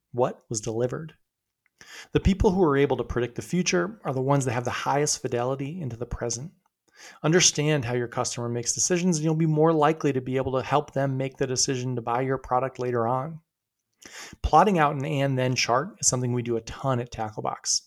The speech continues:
highlighting those inflection points so that we can start to compare customers and choose the ones with the tendencies most likely to be an early adopter and pay a big margin because the problem for them is so painful.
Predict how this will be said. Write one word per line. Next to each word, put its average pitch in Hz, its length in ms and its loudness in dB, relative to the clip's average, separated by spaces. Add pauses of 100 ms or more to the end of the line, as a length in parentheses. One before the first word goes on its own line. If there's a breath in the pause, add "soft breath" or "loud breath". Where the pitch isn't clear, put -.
highlighting 135 500 2
those 120 200 0
inflection 120 500 -6
points 120 420 -6
so 127 80 -6
that 135 80 -6
we 131 80 -8
can 120 120 -8
start 139 280 2
to - 60 -16
compare 127 400 -4
customers 143 640 -2 (320 loud breath)
and 131 100 0
choose 151 300 4
the 127 100 4
ones 120 400 2
with 110 140 -6
the - 80 -10
tendencies 123 600 -2
most 123 320 -2
likely 131 320 -2
to 123 80 -2
be 120 140 -4
an 117 100 -4
early 117 280 -2
adopter 135 480 -4 (240)
and 120 120 -4
pay 131 160 -2
a 127 60 0
big 117 220 -2
margin 135 560 -2
because 131 260 -10
the 123 80 -6
problem 120 420 -2
for - 140 -6
them 120 240 -4
is 165 160 -2
so 127 320 2
painful. - 600 -4